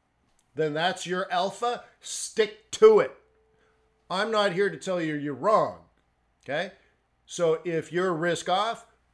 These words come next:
be risk off. You'll have times when the markets are not favorable to your risk off, but then you will have times where the markets are favorable to your risk off position.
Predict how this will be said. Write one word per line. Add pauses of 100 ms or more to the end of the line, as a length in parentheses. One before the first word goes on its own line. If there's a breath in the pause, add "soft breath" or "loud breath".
be
risk
off.
You'll
have
times (200 soft breath)
when
the
markets
are
not
favorable
to
your
risk
off, (600 soft breath)
but
then
you
will
have
times
where
the
markets (200)
are
favorable (560)
to
your
risk
off (320)
position.